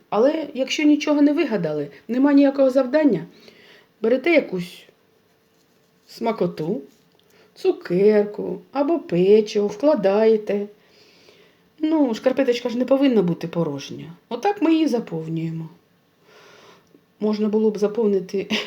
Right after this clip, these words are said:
<laughs> тридцять один, але ж це буде нецікаво. Першого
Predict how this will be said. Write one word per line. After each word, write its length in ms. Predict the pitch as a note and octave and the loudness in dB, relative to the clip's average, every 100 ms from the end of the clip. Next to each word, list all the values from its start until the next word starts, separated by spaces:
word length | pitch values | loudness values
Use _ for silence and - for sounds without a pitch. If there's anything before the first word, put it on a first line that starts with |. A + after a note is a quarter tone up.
| - - _ _ _ _ _ _ | -12 -20 _ _ _ _ _ _
<laughs> 800 | _ - C#4+ - A#3 G3 F3+ - | _ -12 -10 -8 -10 -12 -14 -10
тридцять 420 | - A3+ A#3 G#3+ A3 | -4 -4 -6 -6 -4
один, 340 | G#3+ C4 G#3+ | -2 -2 -4
але 200 | A3+ C4 | -2 0
ж 100 | C#4 | 0
це 100 | - | -2
буде 220 | C4+ C4+ C4+ | 0 2 0
нецікаво. 640 | C4 C4 C4 B3+ E3+ E3 - _ _ _ _ - - A3 G3 F3 - _ | -2 -2 2 2 0 -8 -16 _ _ _ _ -20 -20 -20 -20 -20 -20 _
Першого 840 | - B3+ E4 - D#4+ D4+ D#4 E4+ | 0 2 2 -2 -2 0 0 -2